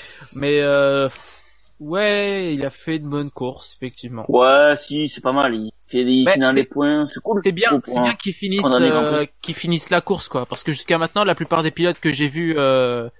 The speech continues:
Speaker 1: finir leur carrière, c'était sur des abandons, que ce soit Button ou voire même Massa. Il me semble qu'il a fini, euh, l'année dernière, je crois, il avait pas fini,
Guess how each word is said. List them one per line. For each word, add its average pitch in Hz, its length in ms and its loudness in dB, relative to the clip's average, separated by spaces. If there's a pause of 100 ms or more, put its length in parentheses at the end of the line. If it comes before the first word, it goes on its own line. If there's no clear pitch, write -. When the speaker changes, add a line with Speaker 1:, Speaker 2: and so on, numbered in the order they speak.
(100)
Speaker 1:
finir 160 340 -2
leur 156 180 2
carrière, 175 280 0
c'était - 160 -6
sur 147 120 -6
des 135 160 -2
abandons, 143 380 0
que - 100 -18
ce - 80 -18
soit 127 140 -4
Button 151 480 0
ou 123 220 -6 (200)
voire 143 180 2
même 160 160 2
Massa. 156 380 2
Il 226 60 -2
me 185 40 -8
semble 147 220 -8
qu'il 139 120 -2
a 131 100 -2
fini, 139 400 -8
euh, 120 220 -10 (440)
l'année 143 200 -4
dernière, 160 240 0
je - 60 -10
crois, 185 120 -2
il 151 100 0
avait 135 140 -2
pas 208 140 -4
fini, 202 360 -10